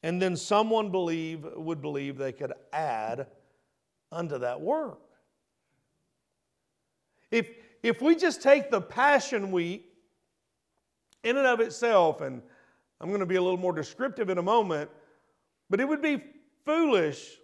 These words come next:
to think you could add to that. But that Passion Week was the culmination of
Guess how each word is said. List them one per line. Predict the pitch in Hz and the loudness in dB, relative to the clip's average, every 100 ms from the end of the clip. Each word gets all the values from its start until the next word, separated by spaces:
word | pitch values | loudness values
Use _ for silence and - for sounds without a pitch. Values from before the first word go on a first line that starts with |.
| _ _ _ | _ _ _
to | - 247 | -2 0
think | 247 247 208 | 2 0 -2
you | 214 | -6
could | 214 208 | -4 -4
add | 214 233 262 220 | 2 6 6 4
to | 190 | 2
that. | 180 180 165 | 2 2 0
But | 185 180 - - _ | -4 -4 -14 -20 _
that | 180 285 302 | 4 4 4
Passion | 233 302 320 320 285 214 | 2 2 2 0 -6 -2
Week | 202 202 - _ _ | -2 -2 -8 _ _
was | - 233 170 | -2 0 0
the | 220 | -4
culmination | - 277 311 254 226 285 320 - 254 214 208 - _ _ _ _ | 4 6 6 2 0 2 0 -2 -4 -4 -6 -12 _ _ _ _
of | 202 220 220 165 | 4 6 4 0